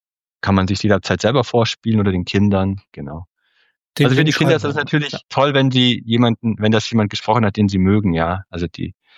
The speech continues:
Speaker 1: das ist natürlich dann noch was anderes, ja.
Speaker 2: Ja, aber auf jeden Fall. Also den Link packen wir mit rein. Super
Speaker 1: Aha.
Speaker 2: entspannt. Du bist ja nun selber Leistungssportler gewesen und bist, äh,
Speaker 1: Mhm.
Speaker 2: Sportpsychologe. Und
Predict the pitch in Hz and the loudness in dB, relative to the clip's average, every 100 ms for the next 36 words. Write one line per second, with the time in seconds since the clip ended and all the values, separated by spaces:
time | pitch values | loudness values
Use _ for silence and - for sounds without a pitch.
0 | - _ _ _ - 95 101 98 92 92 | -20 _ _ _ -12 -4 0 0 0 -2
1 | 85 85 92 90 85 82 - 87 85 - | -2 -2 -2 -2 -4 -10 -14 -18 -18 -20
2 | - - 143 156 170 175 - 165 151 151 | -16 -4 0 0 0 -2 -2 -2 0 2
3 | 143 143 120 - 143 139 151 151 147 147 | 2 0 -2 0 2 4 4 2 0 -2
4 | 160 139 131 - 123 127 165 151 131 - | 0 0 0 -4 -10 -10 -10 -10 -6 -6
5 | - 110 - - - - - - - - | -4 -4 -4 -6 -12 -18 -20 -20 -20 -20
6 | - _ _ 240 147 147 - 214 196 - | -20 _ _ -2 2 2 2 2 2 2
7 | 269 139 160 175 139 147 185 - 180 180 | 0 2 4 2 2 0 0 0 0 2
8 | 175 143 135 135 202 294 _ 180 160 175 | 2 2 4 4 2 -2 _ 0 0 2
9 | 151 - _ - - 117 160 165 - 156 | 0 -2 _ -18 -12 -4 -2 -2 -2 -2
10 | 139 - 147 156 165 185 247 - _ _ | -2 -2 0 2 4 2 0 -4 _ _
11 | _ _ _ - 180 175 185 - | _ _ _ -2 0 0 -2 -6